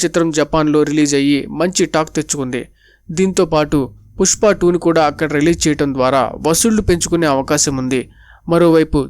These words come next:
చైనాలో కూడా పుష్ప టూ హిట్ అయితే దంగల్ రికార్డును అవలీలగా బ్రేక్ చేయొచ్చని ఫ్యాన్స్ నమ్ముతున్నారు. ఎందుకంటే ఒక్క చైనాలోనే దంగల్కి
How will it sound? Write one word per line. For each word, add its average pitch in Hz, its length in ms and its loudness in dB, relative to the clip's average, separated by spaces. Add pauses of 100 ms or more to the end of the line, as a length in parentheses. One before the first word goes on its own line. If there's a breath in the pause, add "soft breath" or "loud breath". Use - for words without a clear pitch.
(140)
చైనాలో 185 300 2
కూడా 143 320 0
పుష్ప 160 460 -2
టూ 160 180 0
హిట్ 147 300 -4
అయితే 143 260 0 (520 soft breath)
దంగల్ 202 360 2
రికార్డును 160 480 0
అవలీలగా 170 680 2
బ్రేక్ 160 420 -2
చేయొచ్చని 147 340 -2
ఫ్యాన్స్ 165 400 0
నమ్ముతున్నారు. 143 540 -4 (400 soft breath)
ఎందుకంటే 165 540 0
ఒక్క 156 400 -2 (120)
చైనాలోనే 151 560 2
దంగల్కి 151 680 0